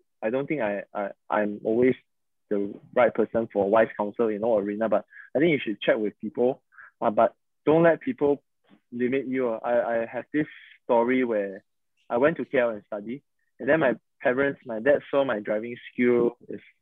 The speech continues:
uh, he's very concerned over my driving skill. Then, so he told me that in K L,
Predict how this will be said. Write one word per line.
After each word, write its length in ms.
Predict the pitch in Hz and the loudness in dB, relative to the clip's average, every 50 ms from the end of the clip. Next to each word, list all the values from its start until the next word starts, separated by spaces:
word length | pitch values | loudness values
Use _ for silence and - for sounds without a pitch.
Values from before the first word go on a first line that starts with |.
| _ _ - - | _ _ -10 -8
uh, 300 | 104 101 101 101 104 113 _ _ _ _ _ _ _ _ - - - - | -6 -6 -4 -6 -8 -10 _ _ _ _ _ _ _ _ -12 -10 -8 -4
he's 80 | - 131 | -4 2
very 160 | 135 160 185 | 4 4 4
concerned 380 | 180 160 123 107 - 143 143 131 | 4 2 -2 -2 0 2 2 2
over 180 | 120 120 127 | 4 2 2
my 140 | 123 113 104 | 0 0 0
driving 260 | 101 107 104 104 110 | 0 -2 -2 -2 -6
skill. 280 | 120 123 120 117 123 127 127 123 | -6 -6 -6 -6 -6 -8 -2 2
Then, 240 | 127 135 139 117 - - | 4 4 4 4 0 0
so 80 | 147 143 | 2 2
he 100 | 120 113 | 2 0
told 180 | - 131 127 | -2 -4 -4
me 60 | 127 | -4
that 120 | 117 - _ _ _ _ _ _ - | -6 -10 _ _ _ _ _ _ -4
in 140 | 135 131 - | -4 -4 0
K 140 | - 147 | 4 4
L, 300 | 135 131 135 147 156 - | 6 6 6 4 2 0